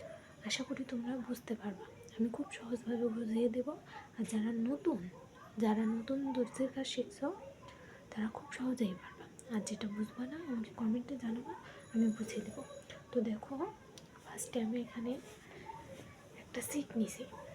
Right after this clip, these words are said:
এখানে সিট আছে আড়াই গজ, বুঝছো? আড়াই গজ সিট আছে, তো এখানে হয়ে যাবে। তো আমি এখন কাটিং করবো হচ্ছে তিরিশ, তিরিশ বডির, বুঝছো? তো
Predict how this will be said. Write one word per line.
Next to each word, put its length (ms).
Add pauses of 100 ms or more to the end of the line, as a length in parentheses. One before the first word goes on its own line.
(600)
এখানে 240 (240)
সিট 180 (100)
আছে 140 (100)
আড়াই 260
গজ, 200 (400)
বুঝছো? 320 (1200)
আড়াই 240
গজ 220
সিট 180 (100)
আছে, 180 (1160)
তো 120
এখানে 240 (100)
হয়ে 240
যাবে। 200 (760)
তো 60 (320)
আমি 220
এখন 160 (100)
কাটিং 200 (100)
করবো 240
হচ্ছে 240 (420)
তিরিশ, 320 (580)
তিরিশ 340
বডির, 320
বুঝছো? 300 (720)
তো 80